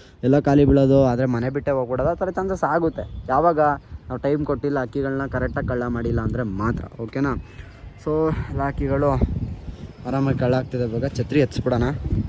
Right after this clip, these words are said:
ಓಕೆನಾ? ಮೇಲೆ ಎತ್ಕೊಂತ ಇದ್ದೀರಿ. ಆ್ಯಾವ್ರೇಜ್ ರೈಟ್ ಒಂದಿಷ್ಟು, ಹಾಂ, ಸಾಕು ಬಿಡ. So ಒಂದಿಷ್ಟು ಹೈಟ್ ಛತ್ರಿನ ಎತ್ಕೊಂಡು ಹಕ್ಕಿಗಳನ್ನ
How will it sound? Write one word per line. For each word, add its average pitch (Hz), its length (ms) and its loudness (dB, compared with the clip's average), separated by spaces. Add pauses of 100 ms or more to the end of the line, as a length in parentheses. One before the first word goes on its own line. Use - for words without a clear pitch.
(580)
ಓಕೆನಾ? 147 280 -4 (360)
ಮೇಲೆ 139 160 -2
ಎತ್ಕೊಂತ 131 300 -4
ಇದ್ದೀರಿ. 123 280 2 (1400)
ಆ್ಯಾವ್ರೇಜ್ 147 380 2
ರೈಟ್ 139 540 0
ಒಂದಿಷ್ಟು, 123 400 2
ಹಾಂ, 185 340 2
ಸಾಕು 202 240 0
ಬಿಡ. 220 80 6 (1800)
So 135 60 -6 (300)
ಒಂದಿಷ್ಟು 127 320 -2
ಹೈಟ್ 139 220 -4
ಛತ್ರಿನ 127 260 -4
ಎತ್ಕೊಂಡು 131 380 -4
ಹಕ್ಕಿಗಳನ್ನ 127 400 -6